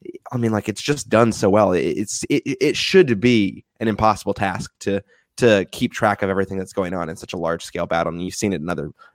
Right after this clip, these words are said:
in other films before. Like, you get that in Infinity War with the Wakanda fight. I mean, you get that to some extent in Civil War, not, not to the same scale, but the, the fight at the airport in Germany, uh, Hol-, I think it's the Halle Airport.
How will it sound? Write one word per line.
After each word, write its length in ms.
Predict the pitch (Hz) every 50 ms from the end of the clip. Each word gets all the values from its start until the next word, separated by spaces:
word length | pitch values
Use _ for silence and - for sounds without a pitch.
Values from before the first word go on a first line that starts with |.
| _ -
in 80 | 107
other 160 | 110 95 95
films 220 | - - 95 92 -
before. 200 | - 107 101 78
Like, 200 | 71 92 - -
you 100 | 95 92
get 160 | 98 90 -
that 140 | 95 90 69
in 100 | 76 90
Infinity 460 | 95 92 - 113 113 104 90 90 80
War 280 | 80 78 69 69 - - _ _ _ _
with 300 | - 104 98 92 - -
the 160 | 98 92 90
Wakanda 440 | 87 87 - - 104 98 98 95 101
fight. 280 | - - 76 78 - -
I 60 | -
mean, 100 | 98 95
you 80 | 92 -
get 160 | - 104 -
that 220 | - 98 - -
to 100 | - 101
some 180 | - - 104 110
extent 220 | 107 - 101 82
in 60 | 90 92
Civil 260 | - 110 95 95 95
War, 160 | 101 98 98
not, 220 | 101 113 101 - - - _ 151
not 60 | 151
to 100 | 156 135
the 60 | 120
same 180 | 131 127 104 -
scale, 480 | - - - - 101 101 107 117 120
but 180 | 117 107 - -
the, 240 | 107 101 90 73 - -
the 100 | 95 90
fight 300 | - - 101 101 82 69
at 100 | 80 -
the 140 | 95 95 98
airport 340 | 101 101 - - 95 -
in 60 | - 90
Germany, 440 | - 101 110 107 82 67 71 - _ _ _ _ _ _ _ _ -
uh, 240 | 95 95 95 98 - - - - - - -
Hol-, 280 | - - 101 98 98 -
I 60 | 90
think 120 | 95 98 90
it's 60 | 95
the 60 | 98
Halle 220 | 90 101 98 90
Airport. 420 | 73 80 98 98 - - 69 -